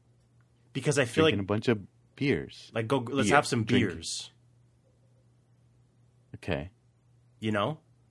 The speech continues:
Speaker 1: Isn't beer
Speaker 2: Yeah,
Speaker 1: plural?
Speaker 2: I get you.
Speaker 1: Isn't beer plural? Wanna go get
Speaker 2: It
Speaker 1: some
Speaker 2: is.
Speaker 1: beers? So why, like, Terry, yeah, wanna go get some beers? No, I wanna go get some beer.
Speaker 2: Hmm.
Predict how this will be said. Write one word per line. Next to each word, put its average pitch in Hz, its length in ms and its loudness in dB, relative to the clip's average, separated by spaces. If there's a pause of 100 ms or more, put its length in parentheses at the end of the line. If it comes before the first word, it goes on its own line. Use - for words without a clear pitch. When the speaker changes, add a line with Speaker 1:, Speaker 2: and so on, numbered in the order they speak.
(220)
Speaker 1:
Isn't 143 240 2
beer 120 200 4
Speaker 2:
Yeah, 104 220 8
Speaker 1:
plural? 113 140 4
Speaker 2:
I 180 40 4
get - 340 4
you. 143 180 6 (240)
Speaker 1:
Isn't 131 220 0
beer 123 220 2
plural? 123 520 -2 (1600)
Wanna 120 180 2
go 123 120 0
get 104 140 2
Speaker 2:
It 95 40 2
Speaker 1:
some 110 160 6
Speaker 2:
is. 165 60 2
Speaker 1:
beers? 117 500 -2 (100)
So - 140 0
why, 139 280 6 (300)
like, 123 300 0 (840)
Terry, 123 320 6
yeah, 107 160 6
wanna 110 200 -2
go 113 100 0
get 113 160 -2
some 104 160 -2
beers? 127 520 -4 (220)
No, 147 340 2 (180)
I 107 60 2
wanna 120 220 0
go 110 80 -4
get 113 160 -4
some 90 100 -6
beer. 156 420 -4 (2250)
Speaker 2:
Hmm. 107 420 -2